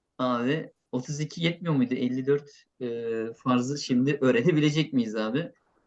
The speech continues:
Evet, elli dört farzla abiler yine İslam alimlerinin, e,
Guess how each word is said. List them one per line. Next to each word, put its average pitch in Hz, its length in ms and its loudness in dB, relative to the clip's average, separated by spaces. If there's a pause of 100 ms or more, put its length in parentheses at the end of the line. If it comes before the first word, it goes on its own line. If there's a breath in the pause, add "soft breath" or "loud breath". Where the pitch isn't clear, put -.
(160)
Evet, 170 320 4 (460)
elli 185 280 4
dört 214 240 8
farzla 170 640 0
abiler 147 300 -2
yine 160 200 -2
İslam 175 340 -2
alimlerinin, 127 760 2 (140)
e, 117 340 -4